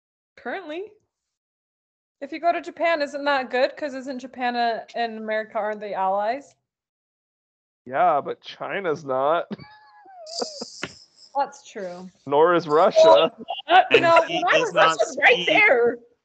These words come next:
Speaker 2: On my mission, there was one point in when Korea kept sending, like, bombs over to Japan, and all
Speaker 4: Yeah,
Speaker 2: of
Speaker 4: they
Speaker 2: them were
Speaker 4: could shoot
Speaker 2: landing
Speaker 4: something
Speaker 2: in the
Speaker 4: to the
Speaker 2: waters
Speaker 4: sea.
Speaker 2: next
Speaker 3: Missiles.
Speaker 2: to Hokkaido. Missiles.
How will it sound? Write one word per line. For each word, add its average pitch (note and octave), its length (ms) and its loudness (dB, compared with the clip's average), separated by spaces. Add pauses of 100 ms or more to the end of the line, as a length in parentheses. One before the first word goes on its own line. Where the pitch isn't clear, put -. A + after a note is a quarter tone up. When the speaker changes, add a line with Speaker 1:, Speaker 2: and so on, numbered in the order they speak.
(120)
Speaker 2:
On G4+ 220 -2
my G4+ 100 -2
mission, D4 500 -8
there B3+ 140 -6
was B3+ 160 -10
one C4+ 180 -6
point B3+ 300 -10
in A#3+ 420 -12
when A#3 320 -10
Korea B3+ 760 -6
kept A#3+ 240 -8
sending, A3+ 580 -10
like, G3+ 240 -6 (140)
bombs A3+ 680 -8
over A3+ 680 -8
to A3 120 -20
Japan, A3+ 640 -10
and A3+ 100 -8
all G#3+ 160 -2
Speaker 4:
Yeah, G#3+ 80 0
Speaker 2:
of G#3+ 80 -2
Speaker 4:
they C4+ 60 -6
Speaker 2:
them C4+ 80 -10
were C4 60 -12
Speaker 4:
could A#3+ 100 -16
shoot G#3 160 -6
Speaker 2:
landing A3+ 160 -6
Speaker 4:
something C#4+ 220 -8
Speaker 2:
in C4+ 100 -6
the B3+ 80 -6
Speaker 4:
to G3+ 60 -8
the - 40 -8
Speaker 2:
waters A3 380 0
Speaker 4:
sea. C4 60 -10
Speaker 2:
next A#3 200 -6
Speaker 3:
Missiles. E3+ 460 -2
Speaker 2:
to G#3+ 80 -4 (320)
Hokkaido. D#3 180 -20 (880)
Missiles. G#3+ 640 -8